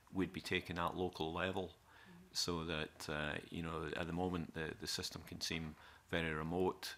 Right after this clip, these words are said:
to communities where it's taken away to Falkirk, you know, or the, you know, reporters unit in Falkirk. Um, we are making recommendations about how, uh, you know, appeal, appeals or, or hearings should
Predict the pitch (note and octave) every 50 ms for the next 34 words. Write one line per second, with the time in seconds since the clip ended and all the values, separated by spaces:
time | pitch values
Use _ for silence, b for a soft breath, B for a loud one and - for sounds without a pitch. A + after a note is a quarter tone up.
0 | - - - F2+ F2 - - E2 E2 E2 E2 E2+ E2+ - - F2 E2 - - -
1 | - E2 D#2+ D#2 D#2+ D2+ - B B B B B - - - - - G2 E2 -
2 | - D#2+ D#2 D#2 D#2+ E2 E2 E2 D#2+ - - - E2+ D#2 D#2 D#2 D2+ D#2 D2 D#2
3 | B B B B B B B - - - - - - E2 D#2+ D#2+ D#2+ - - D#2+
4 | - - - - - - C#2+ E2+ D#2 D2+ D2+ D#2 D#2+ - - E2 D#2+ D#2 D#2+ D#2
5 | D2+ D2 D2+ - - - F#2 F2 D#2 D2 D2+ - - G2 F#2 - - E2+ - -
6 | D#2+ D#2+ D#2 D2 - D#2+ D#2 - - - D#2+ E2+ E2+ - - F#2 E2+ - - -
7 | B B B B B B B B B B - - F2+ F2 F2 F2+ F2+ D#2+ D#2+ D#2+
8 | D#2 D#2 D#2 D#2 - B B B B - - F#2+ F#2+ F#2 F#2 F#2+ F#2+ F#2 F2 -
9 | - E2+ E2 D#2+ - F2+ E2 D#2+ D#2 D#2 E2 D#2+ - - E2+ E2 E2 D#2+ - -
10 | - E2 E2+ E2+ E2+ D#2+ D#2+ D#2 - - - - - - - - - - - D#2+
11 | D#2 - - E2+ E2 D2+ D#2 - - - F#2+ E2+ E2+ D#2+ - - - - - -
12 | - - E2+ D#2 - - E2+ F2 E2+ D#2 D#2 C#2+ - - D#2+ E2 - - G2+ F#2+
13 | F#2+ F#2 F2 D#2 D#2 D#2 - - - B B B B B - - - - - F#2
14 | F2+